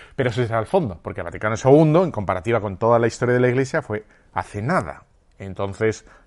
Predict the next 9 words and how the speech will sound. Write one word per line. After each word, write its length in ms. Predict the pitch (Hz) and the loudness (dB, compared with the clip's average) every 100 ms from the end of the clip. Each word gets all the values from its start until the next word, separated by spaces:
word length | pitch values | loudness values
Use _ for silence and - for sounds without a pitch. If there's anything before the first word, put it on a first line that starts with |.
| - | -16
llegaremos 760 | 92 87 95 90 110 151 139 - | -12 -8 -6 -4 -4 -4 -8 -10
al 220 | 85 82 | -10 -10
final. 320 | - 85 82 - _ _ _ - | -10 -12 -12 -18 _ _ _ -2
Por 140 | 220 240 | 0 2
de 80 | |
pronto, 500 | 220 226 208 160 165 | 2 2 2 -2 -4
por 140 | - 101 | -2 -4
de 80 | 104 | 0
pronto, 340 | 131 135 | 2 2